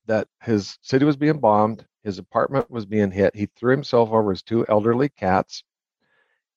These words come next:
And, uh, to protect them, he took shrapnel on his back. And he's about probably late sixties. He was pretty beat up, came acro-, off the ferry in a wheelchair. And he started crying. And he started crying because,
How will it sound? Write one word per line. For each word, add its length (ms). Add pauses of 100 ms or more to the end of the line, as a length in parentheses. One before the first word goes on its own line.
And, 480
uh, 340
to 100
protect 440
them, 360
he 160
took 360
shrapnel 420
on 40
his 120
back. 340 (800)
And 360
he's 360
about 360 (200)
probably 180
late 180
sixties. 800
He 140
was 100
pretty 220
beat 240
up, 260 (320)
came 140
acro-, 240
off 240
the 100
ferry 380
in 60
a 40
wheelchair. 600 (580)
And 60
he 20
started 300
crying. 600 (180)
And 120
he 40
started 280
crying 420
because, 720